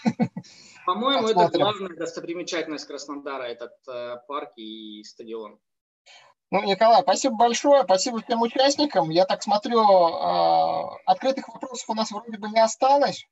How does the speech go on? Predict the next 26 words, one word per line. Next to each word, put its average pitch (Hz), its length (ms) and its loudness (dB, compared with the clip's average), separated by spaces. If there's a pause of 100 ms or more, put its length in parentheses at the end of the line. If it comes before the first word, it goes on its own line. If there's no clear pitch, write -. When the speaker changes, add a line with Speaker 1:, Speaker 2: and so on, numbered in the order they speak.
(140)
Speaker 1:
Э, 165 560 -8
какие 175 260 -10
вопросы 196 300 -8
возникали, 196 420 -2
я 202 180 0
озвучивал. 190 760 -4 (120)
По 180 80 0
другим 196 360 -12
вопросам 185 500 -8
были 190 300 -8
у 170 180 0
нас 175 300 -2
дискуссии, 185 680 -12 (120)
даже 180 160 -6
весьма 185 440 -4
иногда 180 560 2
ожесточенные 175 1000 -6 (380)
в - 40 -14
чате. 233 400 2 (1000)
Э, 151 300 -4
хотя - 240 -14
нет, 180 280 -10 (500)
нет, 160 220 -8 (160)
есть - 140 -20
вопрос - 420 -10
еще. - 280 -16